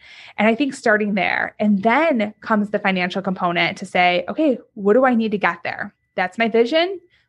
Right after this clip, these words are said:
What do I need to get there?" And guess what? It may be hustling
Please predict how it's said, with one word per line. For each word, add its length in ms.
What 100
do 100
I 60
need 140
to 60
get 240
there?" 260
And 100
guess 240
what? 320
It 120
may 180
be 400
hustling 760